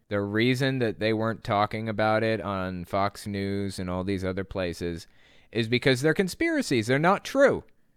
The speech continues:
They've been debunked a billion times.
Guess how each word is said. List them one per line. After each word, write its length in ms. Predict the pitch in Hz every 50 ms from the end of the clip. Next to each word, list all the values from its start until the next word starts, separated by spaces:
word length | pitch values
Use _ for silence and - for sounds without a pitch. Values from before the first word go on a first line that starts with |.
| _ _ _ - -
They've 180 | - 139 156 143
been 220 | 190 196 185 180 - -
debunked 760 | 127 127 120 156 175 151 123 160 185 202 143 - - - - -
a 80 | 127 127
billion 480 | 117 - 143 147 160 160 165 165 156
times. 680 | 151 180 180 170 131 95 69 53 - - - - -